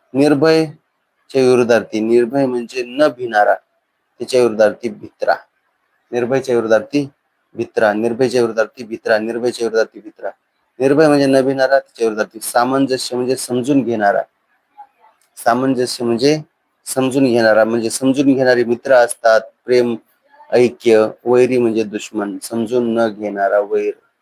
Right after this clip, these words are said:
हम्म. समजून न घेणारा वैर.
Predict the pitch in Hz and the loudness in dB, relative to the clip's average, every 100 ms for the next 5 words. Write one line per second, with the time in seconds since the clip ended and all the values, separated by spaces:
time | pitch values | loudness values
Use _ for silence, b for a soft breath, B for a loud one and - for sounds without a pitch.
0 | _ _ 117 104 - _ B 139 143 B | _ _ -6 -6 -10 _ B -20 -20 B
1 | - 135 143 143 143 131 120 123 120 117 | -2 2 4 6 6 6 4 2 2 2
2 | 123 147 - _ _ _ 170 175 113 113 | 4 2 0 _ _ _ -4 0 2 4
3 | 110 | 2